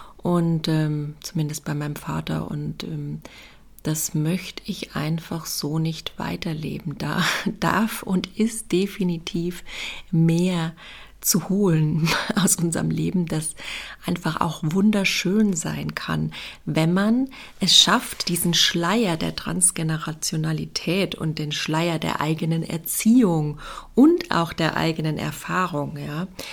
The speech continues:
beiseite zu schieben und hindurchzuschauen. Das ist, finde ich, eine wunderschöne Metapher. Wenn man hinter diesen Schleier blickt, erkennt man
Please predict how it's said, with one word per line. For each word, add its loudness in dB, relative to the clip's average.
beiseite 0
zu -4
schieben -2
und -2
hindurchzuschauen. -2
Das -8
ist, -6
finde -4
ich, -6
eine -4
wunderschöne 0
Metapher. -4
Wenn 2
man 2
hinter 4
diesen -2
Schleier -2
blickt, -2
erkennt 0
man 0